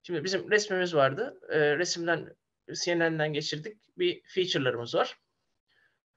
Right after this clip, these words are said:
Ama şimdi, e, problem size'ına göre farklı fully connected layer'larımız farklı bir şey olacak. Çünkü işte beş tane kategoride bir şey yapmak is-,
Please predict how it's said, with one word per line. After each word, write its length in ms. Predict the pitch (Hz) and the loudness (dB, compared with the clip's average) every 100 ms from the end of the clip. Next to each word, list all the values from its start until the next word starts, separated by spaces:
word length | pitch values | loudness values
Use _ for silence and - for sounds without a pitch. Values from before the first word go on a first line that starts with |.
| _ _ _ | _ _ _
Ama 140 | 170 | 0
şimdi, 500 | 180 190 180 185 - _ _ _ _ _ _ _ _ _ - | 0 0 2 2 0 _ _ _ _ _ _ _ _ _ -6
e, 240 | 143 135 135 135 _ _ - | 0 2 2 -2 _ _ -2
problem 540 | 170 156 180 185 - - - | 6 6 8 6 4 -14 -4
size'ına 420 | - 170 175 185 | 4 4 4 2
göre 200 | 170 165 | 4 2
farklı 680 | 165 160 156 180 180 - - _ _ _ _ - | 4 2 2 2 2 0 -8 _ _ _ _ -20
fully 260 | - 175 175 | 0 2 2
connected 460 | 180 175 185 165 | 2 2 0 2
layer'larımız 520 | 165 - 147 151 233 | 2 2 4 2 2
farklı 280 | - 175 175 | 2 4 2
bir 60 | 156 | -4
şey 140 | - | -6
olacak. 340 | - - 190 - | -6 -6 -8 -10
Çünkü 400 | 156 151 151 - _ _ _ _ | -8 -2 -2 -4 _ _ _ _
işte 460 | - 147 139 - - - _ _ _ _ _ | -2 4 4 2 -6 -20 _ _ _ _ _
beş 220 | 170 175 | 4 6
tane 460 | - 156 156 151 - - | 4 6 6 6 4 -4
kategoride 800 | 170 147 143 139 143 156 147 - | -4 -2 2 2 2 4 4 2
bir 60 | 147 | -4
şey 140 | 139 | -2
yapmak 320 | 123 117 - | -2 -4 -14
is-, 160 | - | -16